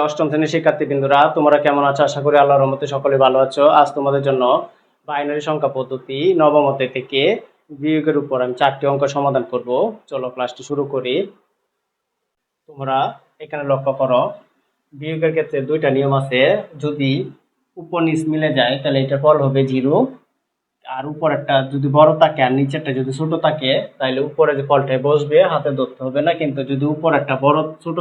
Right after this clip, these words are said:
থাকে আর নিচেরটা বড় থাকে, তাহলে উপরে ভিত্তি হিসাবে, মানে, হাতে ধরতে হবে। বাইনারি যেহেতু ভিত্তি টু, এখানে টু হাতে ধরতে হবে। তাহলে চলো আমরা করে দেখাই।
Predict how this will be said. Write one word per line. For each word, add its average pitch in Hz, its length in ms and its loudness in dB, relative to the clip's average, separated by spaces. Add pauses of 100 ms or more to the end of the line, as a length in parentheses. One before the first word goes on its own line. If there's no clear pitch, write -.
থাকে 139 180 -4
আর 135 120 0
নিচেরটা 147 360 -4
বড় 143 120 2 (100)
থাকে, 143 220 -4
তাহলে 131 260 -2
উপরে 147 240 0 (140)
ভিত্তি 135 360 -4
হিসাবে, 160 300 -6 (840)
মানে, 139 140 -4 (100)
হাতে 165 280 2
ধরতে 143 260 -4
হবে। 147 140 -4 (120)
বাইনারি 143 300 4
যেহেতু 147 160 -6 (100)
ভিত্তি 139 240 -4 (100)
টু, 156 100 -2 (260)
এখানে - 220 0 (120)
টু 151 80 -4 (140)
হাতে 147 220 2 (100)
ধরতে 123 260 -2
হবে। - 140 -14 (120)
তাহলে 135 260 -10
চলো 143 200 0
আমরা 135 160 2 (100)
করে 135 240 6
দেখাই। 139 300 4